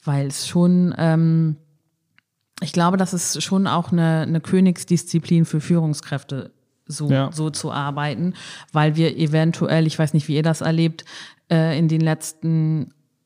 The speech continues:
Speaker 1: hundert Jahren, <laughs> keine Ahnung, äh, andere Systeme auch kennen und ja aber auch, äh, Mitarbeitende andere Systeme kennen, so, ne? Ähm, das würde ich sagen. Und, ähm, was ich persönlich einfach denke, ist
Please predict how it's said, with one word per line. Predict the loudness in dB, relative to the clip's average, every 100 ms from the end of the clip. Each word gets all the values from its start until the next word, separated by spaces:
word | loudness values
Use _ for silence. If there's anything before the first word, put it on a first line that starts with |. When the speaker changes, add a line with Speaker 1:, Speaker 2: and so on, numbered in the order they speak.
| -2
Speaker 1:
hundert | 2 4 4 0
Jahren, | 0 0 2 0
<laughs> |
keine | -2 -8 -4
Ahnung, | 2 4 2 0 -8 -14 -14 -18 -8
äh, | -2
andere | 0 2 2 2
Systeme | -2 -8 -12 -10 -8 -8
auch | -10 -12
kennen | -8 -8 -8 -2
und | 0 0 0
ja | 0 2
aber | 2 0 0 0
auch, | 0 0 -2 -4
äh, | 2
Mitarbeitende | 2 4 2 2 0 2 2
andere | 2 2 0
Systeme | -4 -6 -4 -2 -2 -4
kennen, | -10 -12 -12 -14
so, | -16 -16 _ -4
ne? | -4 -2
Ähm, | 0 0 0 -2 -6 -20 -20 -20 _ _ _ -2
das | 0 0 0
würde | 0 2 2
ich | 0 0
sagen. | 0 0 2
Und, | 4 4 4 0 -2
ähm, | 0 2 0 0 0 -2 -6 _ _ _ _ -8
was | -4 -2
ich | -2
persönlich | 2 2 4 2 2
einfach | 0 0 0 -2
denke, | 0 0 2 2 2
ist | 0 -2 -4